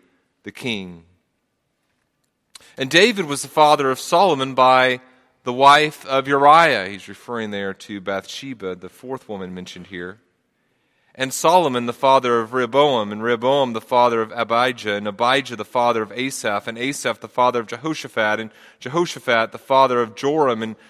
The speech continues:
Joram, the father of Uzziah, and Uzziah, the father of Jotham, and Josham, Jotham, the father of Ahaz, and Ahaz, the father of Hezekiah, and Hezekiah, the father of Manasseh, Manasseh, the father of Amos, and Amos, the father of Josiah,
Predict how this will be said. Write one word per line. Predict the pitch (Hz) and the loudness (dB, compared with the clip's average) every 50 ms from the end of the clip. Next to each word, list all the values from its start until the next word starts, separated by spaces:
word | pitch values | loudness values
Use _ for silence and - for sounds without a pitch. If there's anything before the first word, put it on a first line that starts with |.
| _ _ _ | _ _ _
Joram, | - 139 160 160 151 139 | -6 0 2 2 2 2
the | 127 120 | -2 -4
father | - 143 135 135 127 127 127 | -2 0 0 2 2 0 -2
of | 120 120 | -4 -6
Uzziah, | 123 127 117 113 139 139 147 143 143 139 120 | -10 -12 -4 0 2 4 4 4 4 4 2
and | 113 113 | 0 -2
Uzziah, | 117 110 107 117 123 123 135 135 127 117 | -6 -6 -2 0 2 4 4 4 2 0
the | 113 110 | -2 -4
father | - 131 123 120 120 117 113 113 | -2 0 0 0 0 0 -2 -4
of | 107 107 | -6 -6
Jotham, | - - 135 135 143 156 151 - 127 110 | -2 2 2 4 4 2 0 -2 -8 -10
and | 107 104 104 107 | -10 -12 -10 -4
Josham, | 127 123 123 131 147 147 - - 120 110 113 - _ _ 110 | 0 0 2 2 0 -2 -4 -8 -12 -12 -12 -14 _ _ -6
Jotham, | 117 135 131 143 165 165 - 117 110 117 123 - _ _ _ _ _ _ | 0 0 2 2 0 -2 -4 -6 -8 -8 -10 -14 _ _ _ _ _ _
the | - 117 | -20 -20
father | - _ 139 131 131 127 117 113 107 107 107 110 - _ _ _ _ _ _ _ _ _ _ _ _ _ _ _ _ _ - | -8 _ 0 2 2 2 0 0 -2 -4 -6 -8 -12 _ _ _ _ _ _ _ _ _ _ _ _ _ _ _ _ _ -10
of | 110 110 | -10 -4
Ahaz, | 107 135 139 143 - 127 120 110 104 101 98 - | 0 0 0 0 0 0 -2 0 0 -2 -4 -4
and | 113 117 | -6 -6
Ahaz, | 120 127 127 120 113 107 107 104 - | -4 -6 -4 -4 -4 -4 -4 -4 -8
the | 113 | -10
father | - - 117 110 110 110 | -8 -4 -2 -2 -2 -4
of | 107 95 | -6 -6
Hezekiah, | 117 117 101 113 110 - - - 139 143 139 127 113 104 95 92 - _ _ _ _ _ _ _ _ _ | -8 -10 -10 -10 -12 -12 -8 -4 -2 0 0 0 0 -2 -2 -6 -10 _ _ _ _ _ _ _ _ _
and | - 110 | -14 -12
Hezekiah, | 120 110 113 113 - 139 143 135 135 127 113 | -10 -10 -10 -10 -4 0 2 4 4 4 2
the | 110 | 0
father | 107 - - 120 120 120 117 117 | -2 -2 0 0 0 0 0 -4
of | 110 | -6
Manasseh, | 113 113 120 120 123 135 131 - - 120 110 | -6 -4 -2 -2 -2 -2 -4 -6 -10 -10 -8
Manasseh, | 107 110 120 120 131 139 139 - - 117 | -6 -6 -4 -4 -4 -6 -6 -8 -10 -12
the | 107 | -12
father | 104 - _ 127 123 123 123 120 120 117 | -12 -8 _ -2 0 0 0 -2 -4 -4
of | 95 110 107 107 | -6 -8 -8 -8
Amos, | 127 131 135 139 143 139 135 - | -6 -6 -6 -6 -8 -10 -10 -12
and | 123 113 | -12 -12
Amos, | 120 120 127 131 127 123 - | -10 -10 -8 -8 -10 -12 -14
the | - | -16
father | 113 _ 123 117 117 117 117 | -10 _ -4 -4 -2 -4 -6
of | 110 104 | -8 -10
Josiah, | - 117 113 - - 143 143 143 127 113 113 120 | -12 -12 -12 -6 -2 0 2 2 2 2 0 -2